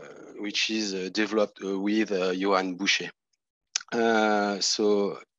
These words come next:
A T D E P is, uh, the temperature dependent effective potential i-, in Abinit. This is a Fortran code, and, uh, this code is available, uh, in the Abinit package.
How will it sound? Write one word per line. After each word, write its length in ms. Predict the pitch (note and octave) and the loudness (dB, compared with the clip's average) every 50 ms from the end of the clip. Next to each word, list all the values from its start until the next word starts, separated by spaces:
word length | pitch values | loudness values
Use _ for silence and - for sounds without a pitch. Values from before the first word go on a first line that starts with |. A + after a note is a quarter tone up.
| _ | _
A 140 | - A#2 A#2+ | -2 -2 0
T 160 | A2+ - A2+ | 0 -2 -4
D 280 | G#2 G#2 G#2+ G#2 G#2 G#2 | -4 -4 -6 -4 -6 -6
E 40 | G2 | -6
P 320 | - A#2+ A#2+ B2 B2 - | -2 0 2 2 2 0
is, 400 | G#2+ G#2 G#2+ A2 A2 A2 G2+ F#2 | -2 -2 -2 0 0 0 0 0
uh, 100 | F#2+ F#2+ F2+ - - - - - - _ - - | -2 -2 -4 -6 -10 -14 -14 -16 -18 _ -12 -6
the 200 | F#2 F2+ F2+ F2+ | -4 -4 -4 -2
temperature 600 | - A2+ A2+ - B2+ A2 G#2 G#2 - - B2 A2+ | 0 -2 0 2 4 4 4 4 4 2 0 0
dependent 460 | F#2 G#2 F#2+ - G#2+ G2+ G#2+ G2+ - - | -2 -2 -2 0 0 0 0 -2 -4 -8
effective 360 | G#2+ - A#2 - - G2+ - - | -8 -8 -6 -4 -4 -6 -4 -6
potential 580 | G#2+ G2 - A#2 A#2 - - B2 A2+ A2+ A2+ - | -4 -2 0 0 2 2 4 4 4 4 2 0
i-, 200 | G2 F#2+ G2 G2 - | 0 0 -2 -2 -2
in 200 | F#2 F#2 F#2+ F#2 - | -4 -4 -4 -4 -2
Abinit. 540 | - E2+ F2+ F2 G2 A2+ D3+ F3 F#3 F#3 - | -2 -2 -2 0 2 4 4 4 4 2 -2
This 200 | - G#2+ - - | -6 -4 -4 -2
is 80 | G#2 G2 | -2 -2
a 60 | F#2 | -4
Fortran 500 | - - B2+ B2+ A#2+ - - G2+ G2 - | -2 -2 0 0 0 0 -2 -2 -4 -2
code, 320 | - - G#2 C3 D3+ B2+ | -2 2 4 4 4 2
and, 220 | F#2 F2 F#2+ F#2+ - | 0 -4 -6 -6 -8
uh, 280 | E2 D#2+ D#2+ D#2+ D2 D#2 - - - - - - - - - _ - | -8 -10 -10 -10 -10 -12 -16 -18 -20 -20 -18 -18 -18 -20 -20 _ -6
this 180 | G#2 G2+ - | -2 -2 0
code 260 | - - A#2 B2 A2 | 2 4 4 4 4
is 240 | - G2 G2+ F#2 F2+ - | 2 -2 -2 -2 -4 -4
available, 600 | G2+ G2 G2 A2 A2+ A2+ A2+ G2+ F#2+ G#2+ A2+ A2+ | -4 -2 0 0 2 2 2 2 2 2 2 2
uh, 220 | A2+ - G2 F#2+ G2 - | 0 -2 -4 -4 -4 -4
in 180 | A2 A2 A#2 A2 | -4 -2 -2 0
the 80 | G#2+ | -2
Abinit 320 | G2+ G#2 F#2+ G2 G#2+ A2 A2 - - | -2 -2 -4 -2 -2 -4 -4 -4 -4
package. 480 | A#2 - - - - - - - - | -6 -4 -4 -8 -8 -6 -8 -8 -8